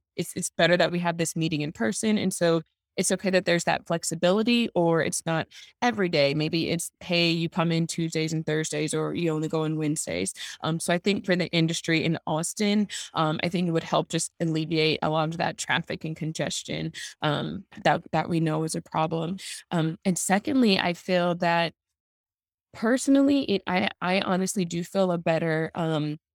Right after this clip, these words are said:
work-life balance working from home instead of being at work and, you know, you're stressed about, "Oh my gosh, I really need to get this done, and I have to get this done."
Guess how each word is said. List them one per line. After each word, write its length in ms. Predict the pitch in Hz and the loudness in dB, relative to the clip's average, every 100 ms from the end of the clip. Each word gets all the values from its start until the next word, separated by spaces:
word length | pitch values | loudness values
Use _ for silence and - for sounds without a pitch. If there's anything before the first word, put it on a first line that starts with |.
| _ _ _ _ _ | _ _ _ _ _
work-life 720 | 165 170 185 - 180 165 165 - | -4 4 4 6 2 2 0 -2
balance 480 | 156 180 185 175 - | 0 2 0 -2 -2
working 320 | 160 - 165 | -4 -2 -6
from 200 | 165 160 | -4 -6
home 440 | 160 160 156 160 165 | 0 2 2 0 -2
instead 440 | 170 165 - 170 180 | 0 0 2 4 6
of 240 | 175 170 - - _ | 4 0 -8 -20 _
being 260 | 175 175 180 | 0 2 2
at 180 | 180 - | 0 0
work 480 | 170 165 160 - - | 0 0 -2 -6 -8
and, 540 | 175 165 160 156 160 165 - _ _ _ | -4 0 0 0 -2 -4 -10 _ _ _
you 100 | 202 | 4
know, 120 | 190 160 | 4 4
you're 160 | 180 | 2
stressed 340 | 165 - 180 185 | 0 0 0 2
about, 180 | 180 175 | 0 2
"Oh 100 | 202 | 0
my 120 | 196 | 0
gosh, 240 | 180 175 - | -2 -2 -2
I 60 | |
really 160 | 180 190 | 0 2
need 140 | 185 | 0
to 60 | 175 | -2
get 180 | 175 - | -4 -2
this 180 | 190 | -2
done, 220 | - 185 185 | 2 2 2
and 140 | 165 | -2
I 40 | |
have 180 | - 185 | -2 -6
to 100 | - | -4
get 180 | 185 170 | -4 -2
this 200 | 185 185 | 0 0
done." 420 | - 180 175 175 | 2 4 4 2